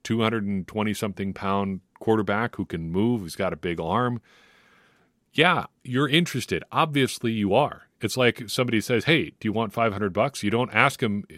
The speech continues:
"Why not a thousand bucks?" You say, "Absolutely, I'm, I'm interested in the five hundred." For sure.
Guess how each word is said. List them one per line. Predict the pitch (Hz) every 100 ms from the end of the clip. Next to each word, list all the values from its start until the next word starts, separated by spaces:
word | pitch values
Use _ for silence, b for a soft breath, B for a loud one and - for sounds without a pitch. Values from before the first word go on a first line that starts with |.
| -
"Why | 104 101 107
not | 104 90
a |
thousand | - 135 160 101
bucks?" | 80 110 -
You | 110
say, | 101 110 92 -
"Absolutely, | 117 117 127 160 82 76
I'm, | 85 92
I'm | 92 101
interested | 101 - 104
in | 95
the | 92
five | 107 101
hundred." | 143 95 - b b b b b
For | 117
sure. | 180 175